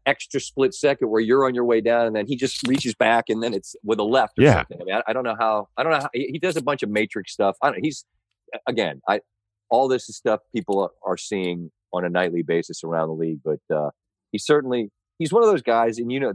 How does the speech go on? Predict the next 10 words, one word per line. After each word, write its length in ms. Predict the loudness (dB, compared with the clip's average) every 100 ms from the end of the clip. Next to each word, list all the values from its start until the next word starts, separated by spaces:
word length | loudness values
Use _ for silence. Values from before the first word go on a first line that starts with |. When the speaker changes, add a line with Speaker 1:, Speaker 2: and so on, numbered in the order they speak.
| -2
Speaker 1:
through 120 | -2
the 80 | 2
years, 240 | 2 2
there've 160 | -2 -2
been 280 | -2 -2 -2
lots 300 | 2 2 0
of 100 | -6
'em. 180 | -8 -16 _ -20 -20 _ -14 -6
There's 160 | -6
certain 440 | -2 -2 -2 -4